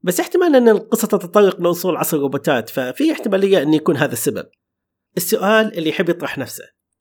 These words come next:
هل أنمي آتم ذا بيجينينج يستحق المشاهدة؟ على الرغم أنه مو بهو اللي سواه، بس إذا أنت من النوع اللي تحب أعمال أوسامو تسكا، فبتستمتع جدا بهذا الأنمي. أما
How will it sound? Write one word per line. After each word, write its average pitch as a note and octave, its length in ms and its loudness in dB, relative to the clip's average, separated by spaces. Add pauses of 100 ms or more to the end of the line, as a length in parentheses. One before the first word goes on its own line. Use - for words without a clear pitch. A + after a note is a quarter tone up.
(180)
هل B3+ 420 2
أنمي C3+ 500 -2 (220)
آتم A3 240 4
ذا G3 140 -2
بيجينينج C3 520 -4 (260)
يستحق D3+ 460 -2
المشاهدة؟ C#3+ 680 -2 (720)
على C#4+ 200 0
الرغم C4 320 4
أنه E3 320 2
مو F#3 160 4
بهو G3 160 2
اللي F3+ 160 2
سواه، D3 520 -2 (260)
بس F#3+ 240 -2
إذا A3 260 2
أنت B3+ 140 -2
من A3 60 6
النوع F3 340 2
اللي C3 340 -8
تحب G#3 240 0
أعمال F3+ 280 2
أوسامو D3 320 -4
تسكا، E3 440 -2 (240)
فبتستمتع G3 840 0
جدا D#3+ 300 -2
بهذا C#3+ 340 -2
الأنمي. - 460 -10 (440)
أما E3+ 420 4